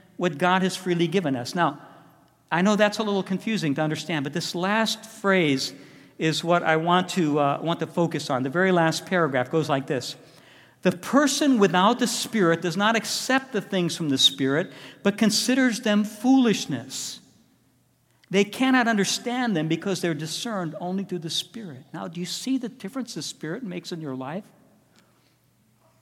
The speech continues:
I, I came to faith as a, as a young boy, even though I was from an unbelieving family, and, and I, I grew up in a great environment in Chicago. I could hear the best speakers, I mean,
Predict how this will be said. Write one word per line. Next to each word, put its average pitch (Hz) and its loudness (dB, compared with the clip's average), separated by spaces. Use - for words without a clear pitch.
I, 185 -4
I 254 0
came 254 4
to 185 4
faith 185 4
as 156 -2
a, 151 -2
as 143 -2
a 147 0
young 151 2
boy, 143 0
even 151 0
though 147 0
I 139 4
was 143 0
from 147 -2
an 143 0
unbelieving 143 -2
family, 151 -2
and, 131 -2
and 151 -4
I, 190 2
I 175 2
grew 170 -2
up 170 -2
in 147 -4
a 143 -2
great 147 2
environment 147 0
in 135 -2
Chicago. 143 0
I 139 2
could 139 -8
hear 143 -4
the 127 -6
best 143 -2
speakers, 143 -4
I 135 -4
mean, 127 -4